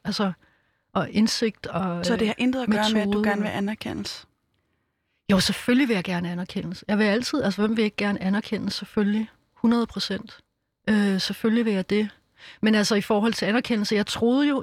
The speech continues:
Speaker 1: altså, jeg troede jo, at da jeg lavede det her seneste projekt, Rosas Reality Radio, reklame, som man kan høre, hvor man hører sin
Speaker 2: <laughs>
Speaker 1: podcast. Den ligger kvit og frit. Men da jeg lavede den, der, øhm,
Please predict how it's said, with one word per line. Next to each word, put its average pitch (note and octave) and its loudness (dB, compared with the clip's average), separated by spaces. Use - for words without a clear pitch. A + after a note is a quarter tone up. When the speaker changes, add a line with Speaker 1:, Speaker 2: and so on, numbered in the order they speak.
Speaker 1:
altså, G#3 -2
jeg G#3 0
troede A#3+ 2
jo, C4 0
at G3+ -4
da G3 -2
jeg F#3 -2
lavede G3+ 2
det G3+ -6
her G3 -4
seneste G#3 -2
projekt, - -6
Rosas F#3+ -6
Reality F#3+ -4
Radio, E3+ -6
reklame, G#3 4
som G3+ 0
man F3+ 2
kan F3 -2
høre, B3 2
hvor B3 -2
man A3 2
hører B3 4
sin - 0
Speaker 2:
<laughs> B3+ 2
Speaker 1:
podcast. A#3 -2
Den A3+ 2
ligger A#3+ 2
kvit B3 0
og B3 0
frit. A#3+ -4
Men A3+ 4
da A3 0
jeg A3 0
lavede B3 0
den, G#3 -4
der, A3 0
øhm, F#3+ -4